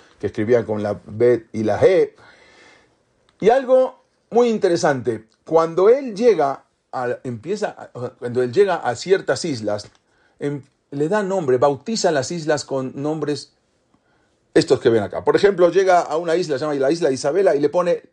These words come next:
en una ensenada, que había, la ensenada de Abraham. En otra le pone la punta de Isaac,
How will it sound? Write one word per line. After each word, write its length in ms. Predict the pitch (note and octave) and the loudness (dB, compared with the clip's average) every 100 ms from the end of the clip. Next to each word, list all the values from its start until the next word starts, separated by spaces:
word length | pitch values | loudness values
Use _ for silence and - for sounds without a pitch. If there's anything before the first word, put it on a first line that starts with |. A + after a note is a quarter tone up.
| - | -12
en 200 | B2+ C3 | -10 -8
una 320 | C#3 C#3+ D#3 | -10 -6 -6
ensenada, 520 | C3 C#3+ D3 G#3 F#3 | -4 -2 0 2 2
que 80 | D#3+ | 2
había, 140 | F3+ D#3 | 0 2
la 100 | D3 | 0
ensenada 640 | D3 - D#3+ G3+ A3 A#3+ | 0 -2 0 2 2 2
de 160 | D3+ C3 | 2 0
Abraham. 500 | B2 B2 A2+ E2 - _ _ _ _ _ - | 0 0 -2 -6 -20 _ _ _ _ _ -6
En 140 | D3 | -2
otra 220 | G3+ A#3 G3+ | 0 2 2
le 100 | F#3 | 2
pone 460 | G3+ G#3 A3+ A3+ - | 0 2 2 0 -2
la 280 | D#3 D#3 | 0 0
punta 380 | G3 G#3+ G3+ G#3 | 0 -2 2 2
de 360 | F3+ G3 A3 - | 2 0 0 -4
Isaac, 480 | C#3+ - C#3+ - - | -6 0 0 -2 -20